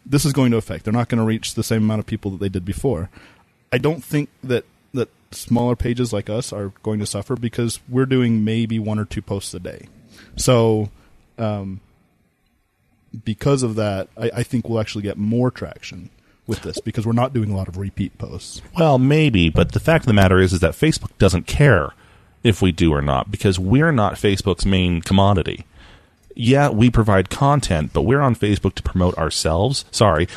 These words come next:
Speaker 2: I know that sounds cruel, but as Stolen Droids, we're on Facebook to promote Stolen Droids. And Facebook doesn't care. Facebook wants the users to promote themselves so they can make money off the users.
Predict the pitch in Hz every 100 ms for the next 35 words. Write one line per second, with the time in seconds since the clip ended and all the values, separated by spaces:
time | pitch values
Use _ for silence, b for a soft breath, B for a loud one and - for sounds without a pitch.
0 | B 117 139 131 127 - 151 101 73 82
1 | - B B 113 - 123 110 95 139 139
2 | 90 - 110 110 113 101 - 104 - -
3 | - 101 85 - - 78 78 76 120 80
4 | 76 - B B - - 131 135 127 104
5 | 104 90 78 - - 120 87 90 113 117
6 | 117 - 95 - - _ _ 98 92 123
7 | 123 98 - - 101 90 - 80 - 127
8 | 90 85 - B B - 95 98 90 -
9 | 80 78 71 - 73 85 98 - - -